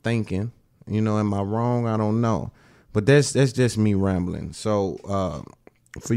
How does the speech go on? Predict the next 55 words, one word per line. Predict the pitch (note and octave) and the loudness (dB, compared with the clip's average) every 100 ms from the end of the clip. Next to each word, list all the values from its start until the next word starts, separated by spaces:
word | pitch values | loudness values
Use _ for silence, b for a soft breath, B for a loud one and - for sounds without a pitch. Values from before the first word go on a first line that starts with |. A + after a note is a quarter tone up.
| A2+ | 0
for, | - A#2+ | 2 0
for | - A#2+ | 2 2
those | A2+ C#3 C3+ | 6 6 6
of | B2+ | 6
you | C3 B2 | 4 6
that | A2+ | 4
here | A2+ C3+ C3 | 4 4 4
that | A#2 A2 | 4 0
have | G2+ - | 0 0
clicked | C3+ B2 B2 | 2 4 4
on | A#2+ | 6
this, | A#2 A#2 | 6 6
I'm | A#2 A2+ | 6 6
not | G#2+ | 4
sure | G2 A#2 | 2 0
where | G#2 A2 | 2 2
you | A2+ A2+ | 4 2
have | G#2+ | 0
clicked | - A#2 F#2+ | 0 -4 0
on | A2 A2 | 2 4
this | G#2+ - | 4 6
at. | A2 G#2 | 6 6
You | G#2 | 4
can | G2+ | -2
follow | F#2 A2 A2 G#2+ | -2 0 2 2
me | G#2+ | 2
at | G2+ | 4
F | G2+ G2+ G#2+ | 2 2 2
O | |
G | G2+ G#2 | 2 4
F | G#2 - | 4 6
O | G2+ | 6
Looney | G2+ G#2 G#2 | 8 8 8
on | F#2+ | 6
Instagram. | D2+ G#2+ - G2 G#2 G#2+ G2+ | 6 6 6 0 2 2 2
It's | G2 | 0
up | G#2 F#2+ | -2 -2
there, | G2+ | -4
podcast | F#2+ - G#2+ G#2 - G2+ G2+ | -4 0 2 2 0 -2 0
on | G2+ | 2
Instagram. | F2 G#2+ G2 F#2 G#2+ G#2+ G2+ B B B - | 4 2 2 0 2 4 2 B B B -8
Again, | F2 F2 A2+ A#2+ A2 | -8 0 4 6 4
tap | - A#2+ G#2+ A2 | 4 4 4 6
into | G#2+ - | 4 4
all | - A2 A2+ G#2+ | 2 2 2 0
episodes. | A2+ G#2 - A2+ A2 G#2+ G#2 B B B | -2 -2 0 4 6 6 2 B B B
I'm | F2+ F2 | -8 -6
pretty | - C#3 A#2 | 2 2 2
sure | - C3 | 2 4
you | A#2+ | 8
don't | A2+ G#2+ | 8 6
got | G#2+ G2 | 4 2
much | A2 A2 - | 2 0 -2
to | G2 | -2
do. | F#2+ A#2 A2 | 0 2 0